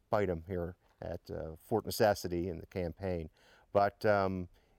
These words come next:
he's trying to better himself.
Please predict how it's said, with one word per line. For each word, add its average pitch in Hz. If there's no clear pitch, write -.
he's 123
trying 165
to 110
better 117
himself. 117